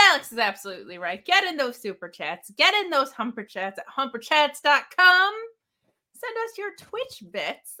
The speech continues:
on Twitch at twitch dot T V slash Fightful Gaming. We appreciate all your support. Also, guys, if you're not su-, subscribed to Fightful Select, like,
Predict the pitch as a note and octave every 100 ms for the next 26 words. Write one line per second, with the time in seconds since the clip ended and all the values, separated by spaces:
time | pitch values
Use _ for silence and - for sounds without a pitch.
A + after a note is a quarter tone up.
0 | - D4 C#4+ - F#4 F4+ F4+ - G3 -
1 | B3+ A#3+ A#3+ A3+ - A#3+ A3+ B3 - G#3
2 | A3 - C#4 D4 - G3+ F#3+ - B3+ C4
3 | C4 C4 C4 C4 C4 _ _ _ _ _
4 | _ _ _ _ _ - G4+ A4 - B3
5 | C#4 B3+ B3+ C4+ D4 C#4+ F4+ E4+ A3 -
6 | _ _ A4 C5 C5 G4+ C#4+ D4+ F4 F#4+
7 | _ _ _ _ _ E4 E4+ F4 F4 G4
8 | G#4+ G4+ B3+ F3 - - A#3 G3+ F3 D#3
9 | E3+ A#2 - - - - A2 - - -
10 | A#3+